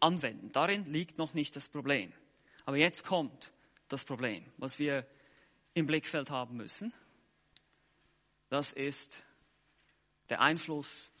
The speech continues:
des Sündenfalls. Der Einfluss des Sündenfalls.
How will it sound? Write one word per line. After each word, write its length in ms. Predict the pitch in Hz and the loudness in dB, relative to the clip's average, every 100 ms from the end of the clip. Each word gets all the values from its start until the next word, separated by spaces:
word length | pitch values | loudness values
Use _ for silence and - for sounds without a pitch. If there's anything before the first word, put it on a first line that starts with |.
| _ - | _ -6
des 160 | 139 | -2
Sündenfalls. 840 | - 151 156 147 127 - - - - _ - - - | -2 -2 -4 0 0 0 -10 -14 -16 _ -12 -12 -4
Der 80 | 107 | 2
Einfluss 600 | 147 151 151 127 - - - - - _ - | 4 2 -4 -4 -6 -10 -16 -20 -20 _ -10
des 160 | 117 | -4
Sündenfalls. 960 | - 151 120 120 104 85 - - - - | -2 -2 -4 -6 -6 -6 -12 -12 -14 -18